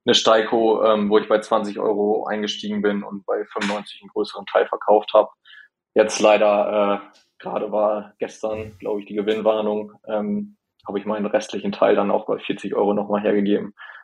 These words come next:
Ähm, das hätte vielleicht noch mal ein bisschen eher sein können. Aber ansonsten waren schon, der ein, ein oder andere Erfolg, äh, war schon dabei und letztendlich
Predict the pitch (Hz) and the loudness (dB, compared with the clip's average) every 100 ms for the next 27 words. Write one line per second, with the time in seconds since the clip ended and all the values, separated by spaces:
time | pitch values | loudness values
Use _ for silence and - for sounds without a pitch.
0 | _ - 104 104 98 101 _ - 92 - | _ -12 -8 -4 -4 -6 _ -4 -2 0
1 | - - - 151 143 - - - 95 - | -2 2 2 2 -6 -6 -4 0 2 0
2 | - - - - - 95 104 104 104 - | -4 -4 -6 -8 -6 -2 0 0 -2 -4
3 | 104 104 - - - 120 123 127 110 110 | -10 -10 -14 -16 0 2 6 4 4 -2
4 | - - 113 127 120 127 131 120 107 110 | -6 2 4 4 2 2 2 2 2 2
5 | 104 101 117 107 - 104 104 110 113 104 | 2 0 -2 -2 -2 0 2 0 0 2
6 | 107 113 107 104 98 107 104 101 | 4 6 4 -2 -6 -6 -8 -10